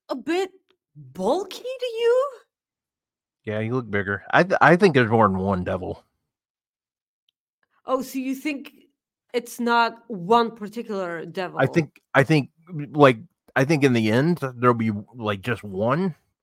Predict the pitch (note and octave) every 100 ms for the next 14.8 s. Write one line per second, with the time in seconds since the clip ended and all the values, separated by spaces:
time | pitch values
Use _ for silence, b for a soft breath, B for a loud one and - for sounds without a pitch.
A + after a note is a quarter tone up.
0 | _ _ _ - A#2 B2 C3 G#2 B2 A2
1 | G#2+ A#2 B2+ G2+ A2+ A2+ G2 G2 F#2 F#2
2 | F#2 _ _ _ _ _ _ _ _ _
3 | _ _ A#2 B2 B2 G2+ F#2+ A#2+ F#2 F#2
4 | F#2+ F#2+ F#2 F2+ - b b b b b
5 | _ - A#2+ B2 - C#3 C#3 C#3+ C3 B2
6 | G#2 A2+ A#2+ A#2 - B2 G#2+ F2+ G#2 G2+
7 | _ _ G#2+ G2+ F#2 F2 G#2 A2+ G#2 F#2+
8 | F#2 - F2 F2 _ _ _ _ _ -
9 | F2+ - _ _ A2 G#2 F#2 E2+ - _
10 | _ _ _ A2 B2+ A2+ B2 C3 G#2 G2
11 | - A2 G2 F2 F#2 A2+ G#2 - A#2+ G#2+
12 | - C3 C3+ - B2+ A2+ B2 B2+ A2 B2
13 | B2+ A#2+ B2 A2 A#2 C#3 A#2 G2 E2+ G2+
14 | G2 - F#2 F2+ D2+ D#2+ G2+